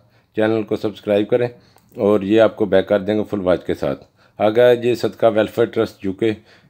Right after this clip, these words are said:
ये बारे हैं भाई हैं जी, इन्होंने कुछ इस तरह का काम किया है रफ़ाए आमा का, तो इनके चैनल को भी आप जो ज़रूर जो है वो सब्सक्राइब करें और इनसे भी गुजारिश है कि वो भी बैक करें। आगे आए जी हमारे भाई हैं प्यारे तनवीर विलेज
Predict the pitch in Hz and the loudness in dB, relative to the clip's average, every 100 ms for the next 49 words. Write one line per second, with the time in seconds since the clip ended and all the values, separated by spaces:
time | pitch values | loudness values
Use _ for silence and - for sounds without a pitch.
0 | - 95 110 104 98 101 107 101 101 113 | -8 2 2 4 4 4 2 2 2 0
1 | 107 104 107 107 107 101 - 101 98 95 | 0 0 0 0 0 -2 -6 -6 -4 -4
2 | - 120 - 98 101 101 98 101 98 101 | -8 -12 -4 0 0 -2 -2 -2 -2 -2
3 | 101 98 - 110 110 95 98 104 98 104 | 0 0 -4 -14 -8 -2 0 0 0 -2
4 | 101 95 - _ _ - 110 107 110 107 | -2 -6 -10 _ _ -8 -4 -2 -4 -2
5 | 110 110 107 110 107 107 98 - _ 120 | -2 -2 0 0 4 2 2 -8 _ -14
6 | 98 92 95 104 101 107 104 98 95 101 | -12 -6 -2 -2 0 4 4 4 0 -4
7 | - _ _ _ _ _ _ _ - 107 | -8 _ _ _ _ _ _ _ -2 -2
8 | 98 - 98 101 110 110 113 110 107 104 | -2 2 2 4 0 0 -2 -2 -4 -6
9 | 110 120 110 104 107 92 110 104 101 101 | -12 -6 -4 0 0 0 -4 -2 -4 -2
10 | 104 104 - _ _ - 90 85 - 69 | -2 -4 -8 _ _ -8 0 0 0 -6
11 | 71 - _ - 110 123 131 127 131 123 | -6 -12 _ -2 0 4 2 2 0 0
12 | 113 107 120 120 117 107 110 110 110 110 | 2 2 2 0 2 2 0 -2 -2 0
13 | 110 120 107 113 117 110 | 0 0 -2 0 0 0